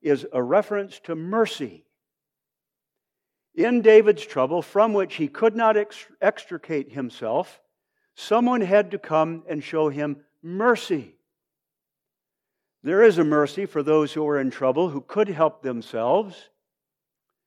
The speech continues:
You're merciful to your child when your child falls and skins his knee. You feel pity for him. You lift him up and you put a bandage on that knee. That's mercy. But the child could have done that himself, gotten up,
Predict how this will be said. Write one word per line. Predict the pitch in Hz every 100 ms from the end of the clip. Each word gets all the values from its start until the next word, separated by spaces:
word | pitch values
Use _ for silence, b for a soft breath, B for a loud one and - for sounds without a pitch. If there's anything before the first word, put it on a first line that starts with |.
| _ _
You're | 127
merciful | 131 143 147 151 131 156 175
to | 143
your | 131 120
child | 143 135 143 180 156
when | 120
your | 120
child | - 147 139 131 123
falls | - 131 143 190 151
and | 117
skins | - - 139 131
his | 123 110
knee. | 113 135 165 b b b
You | 127 127
feel | 147 127
pity | - 156 143
for | 143 135 123
him. | 143 170 b b -
You | 131
lift | 127 135 -
him | 135 123
up | 147 - _ _
and | 123
you | 127
put | - 151
a | 120
bandage | 131 139 143 127 110
on | 135 131
that | 127 135
knee. | 135 160
That's | 185 226 220
mercy. | 240 247 - 107 _ _ -
But | 208
the | 139
child | 147 151 202 175
could | - 147
have | 139 110
done | 131 123
that | 135 175 -
himself, | 127 - 165 190 190 - _ _ _ _
gotten | 107 127 131 120
up, | 127 208 - _